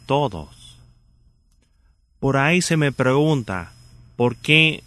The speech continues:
yo no busco realizar sanidades? Honestamente, es porque yo creo que ese don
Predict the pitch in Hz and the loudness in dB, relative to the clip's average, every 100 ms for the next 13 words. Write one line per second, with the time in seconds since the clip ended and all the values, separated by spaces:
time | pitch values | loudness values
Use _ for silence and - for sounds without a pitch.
0 | - 120 104 147 180 160 131 143 147 - | -14 -8 2 4 4 2 2 0 -2 -2
1 | 143 127 113 104 107 107 139 147 135 113 | -2 0 -2 -4 -6 -6 -4 -4 -4 -6
2 | 107 104 107 131 127 98 87 - - - | -6 -6 -4 -2 0 -2 -6 -8 -12 -14
3 | - - _ _ _ _ _ _ _ _ | -20 -20 _ _ _ _ _ _ _ _
4 | - 107 135 175 - 117 127 156 180 202 | -4 0 2 0 -2 -4 -2 -2 -2 -4
5 | 202 - - - - - - - 123 - | -6 -10 -20 -20 -20 -20 -20 -10 -10 -6
6 | 135 120 127 113 151 190 - 147 131 120 | -6 -2 -2 0 -2 -2 -4 -4 -2 -2
7 | 123 120 117 160 - 165 151 117 107 113 | -6 -6 -4 -2 -2 -2 0 0 0 -4